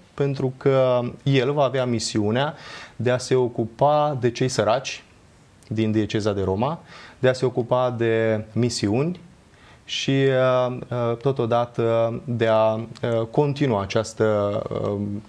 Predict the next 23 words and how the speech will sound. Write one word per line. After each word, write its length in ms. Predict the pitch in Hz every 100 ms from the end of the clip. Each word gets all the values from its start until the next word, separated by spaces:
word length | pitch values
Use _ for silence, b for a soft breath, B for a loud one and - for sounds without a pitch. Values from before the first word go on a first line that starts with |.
| B B B - -
muncă 480 | 127 135 113 107
de 120 | 104 104
caritate 500 | 104 104 92 90 104
pe 120 | 101
care, 640 | 92 95 98 98 95 95 95
pe 80 | 101
care 220 | - 95
a 40 |
avut-o 300 | 95 101 98
și 140 | 95 104
până 160 | 107
în 80 | 104
acest 360 | 107 - 110 -
moment, 420 | 135 160 143 92
pentru 240 | - 98
că 60 | 92
el 80 | 101
a 40 |
fost 360 | 95 107 104 -
director 500 | 104 107 107 - 101
al 240 | 101 101
centrului 480 | 95 120 110 107 95
Caritas 680 | 92 110 110 110 107 101